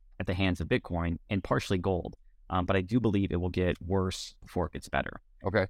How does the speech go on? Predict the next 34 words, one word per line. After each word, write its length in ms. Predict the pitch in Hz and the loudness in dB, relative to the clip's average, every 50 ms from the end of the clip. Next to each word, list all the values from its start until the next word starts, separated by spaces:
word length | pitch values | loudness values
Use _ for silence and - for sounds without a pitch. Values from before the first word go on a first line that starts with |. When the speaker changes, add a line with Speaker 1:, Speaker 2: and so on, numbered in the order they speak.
| - | 0
Speaker 1:
And 140 | - 104 95 | -2 -2 0
so 240 | - 110 104 101 95 | 2 2 2 2 2
my 160 | 90 104 101 | 2 0 0
speculation, 800 | 101 - - - 127 123 - 127 107 101 98 - - 82 82 90 - | -2 -2 -2 -2 -2 0 2 2 2 2 0 -2 -4 -4 -4 -2 -2
which 160 | - 92 - | -4 -2 0
I 80 | 95 | 0
imagine 300 | 92 95 95 98 98 95 | 2 2 2 2 2 0
you 100 | 95 92 | 0 0
agree 240 | 87 - - 92 90 | -2 -2 -2 -2 -2
with, 260 | 80 80 80 82 - - - | -2 -2 -2 -4 -4 -4 -4
is 140 | 95 87 | -4 -4
Treasury 420 | - - - 113 113 101 110 113 104 | -2 0 2 2 2 4 2 2 2
will 160 | 92 95 76 | 2 2 0
issue 340 | 90 - - 98 92 85 87 90 | 0 0 -2 -2 -2 -2 -4 -4
more 240 | 92 98 107 113 110 | 0 2 2 4 4
bonds 380 | 95 98 95 92 92 95 - | 2 2 2 2 0 0 -2
to 80 | - 92 | -4 -4
fund 340 | - - 90 87 87 82 - - | -2 0 0 0 -2 -4 -8 -8
supply 360 | - 98 - - 101 104 104 | -8 -8 -2 2 2 2 4
chain 160 | - 104 98 | 2 0 0
onshoring, 720 | 92 87 92 - - 135 139 131 123 123 120 113 113 107 - | 0 0 -2 -2 0 2 4 4 2 2 0 -2 -4 -4 -4
the 80 | - 85 | -6 -6
impending 360 | 80 - - 90 90 - 92 | -4 -4 -6 -6 -6 -2 0
energy 300 | 120 135 135 110 123 117 | 2 2 2 2 0 0
crisis, 580 | - - 120 113 107 - 117 117 110 - - - - - - - - - - - | 2 2 2 2 2 2 0 0 0 0 -4 -14 -20 -20 -20 -20 -20 -20 -6 -4
you 100 | 101 98 | 0 2
know, 200 | 95 90 92 87 | 4 4 2 2
defense, 400 | 85 92 - 113 113 113 - - | 0 2 4 4 4 2 0 0
interest, 380 | 117 113 107 - 113 107 - - | -2 0 2 2 2 2 2 0
entitlements, 580 | 98 95 110 120 113 117 117 113 110 - - - - | 2 4 4 4 4 4 2 2 0 -2 -2 2 2
all 140 | 107 110 104 | 4 4 4
the 100 | 101 101 | 0 0
Groman 320 | - 127 139 135 131 120 | 2 2 2 2 2 0
stuff, 320 | - - 131 123 120 120 | 0 2 4 4 4 2